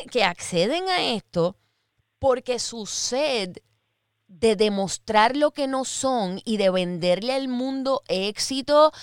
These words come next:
de venderle al mundo el peliculón y todo eso, es mucho más grande que su valor como, como persona.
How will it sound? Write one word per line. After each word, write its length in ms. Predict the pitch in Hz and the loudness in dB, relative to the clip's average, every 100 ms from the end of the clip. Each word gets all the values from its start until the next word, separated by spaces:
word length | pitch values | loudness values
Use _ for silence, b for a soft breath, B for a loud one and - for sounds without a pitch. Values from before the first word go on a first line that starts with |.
| B | B
de 180 | - 214 | -2 0
venderle 520 | 190 185 175 175 185 | 0 -2 0 0 2
al 120 | 214 226 | 2 2
mundo 340 | 233 247 247 | 0 2 2
el 100 | 240 | 2
peliculón 920 | 240 214 202 190 180 190 226 269 285 | 0 -2 -4 -6 -2 0 2 0 -2
y 100 | 240 | -6
todo 320 | 233 233 262 | -4 0 2
eso, 360 | 311 269 214 - | 2 0 -4 -6
es 260 | 220 220 - | -6 -6 -6
mucho 840 | 190 180 180 220 320 349 - 311 - | -6 -8 -10 -8 -8 -6 -6 -6 -6
más 380 | 220 214 233 226 | -6 -4 -4 -6
grande 500 | 220 285 302 277 202 | -4 -2 -2 -4 -6
que 120 | 185 | -6
su 220 | - 180 | -6 -2
valor 380 | 165 151 185 233 | 0 0 0 -4
como, 440 | - 214 180 165 147 - | -6 -6 -6 -6 -8 -6
como 240 | 165 156 | -4 -4
persona. 520 | 143 143 - 147 135 | -4 -6 -2 -2 -4